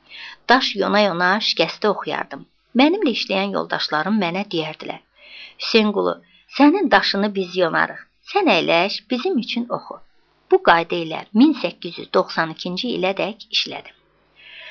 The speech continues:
Bakıda keçmişdə Məhərrəm ayını da təntənəli keçirərdilər.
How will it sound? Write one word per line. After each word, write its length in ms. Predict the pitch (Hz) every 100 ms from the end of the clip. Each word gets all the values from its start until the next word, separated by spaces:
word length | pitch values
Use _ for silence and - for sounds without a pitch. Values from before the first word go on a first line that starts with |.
| - - -
Bakıda 360 | 277 - 440 -
keçmişdə 500 | 208 196 175 - 185 208
Məhərrəm 380 | 190 208 277 277 165
ayını 240 | 156 170 -
da 140 | 160 208 -
təntənəli 500 | 156 - 135 - -
keçirərdilər. 640 | - - - - - -